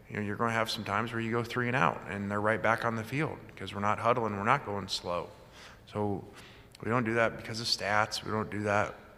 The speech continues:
you know, except for we think that's the best way to win. You know, I know everybody will point to, "Well, Alabama went slow on offense." Well,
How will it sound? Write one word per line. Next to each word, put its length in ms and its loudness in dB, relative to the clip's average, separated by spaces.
you 80 -8
know, 80 -4
except 320 -4
for 280 -4
we 180 -6
think 240 -6
that's 260 0
the 80 -2
best 320 2
way 140 2
to 80 0
win. 300 0
You 60 -10
know, 60 -4
I 40 -4
know 140 0
everybody 260 2
will 80 0
point 300 -2
to, 80 -6
"Well, 180 4
Alabama 540 2
went 180 -4
slow 260 0
on 160 0
offense." 560 -2
Well, 340 0